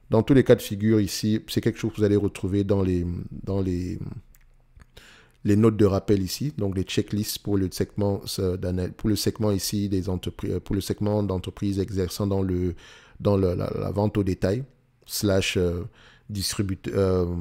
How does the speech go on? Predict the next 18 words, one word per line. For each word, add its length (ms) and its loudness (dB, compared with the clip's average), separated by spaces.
comment 180 -6
on 40 -4
appelle 200 -8
ça, 300 -6
consumer 440 0
staple. 420 2
Donc, 220 -6
tout 140 -4
ça 200 4
est 80 4
inclus 360 -2
dans 400 2
la, 360 0
la, 340 -2
le 140 -6
top 260 2
premium, 400 -2
OK ? 240 -4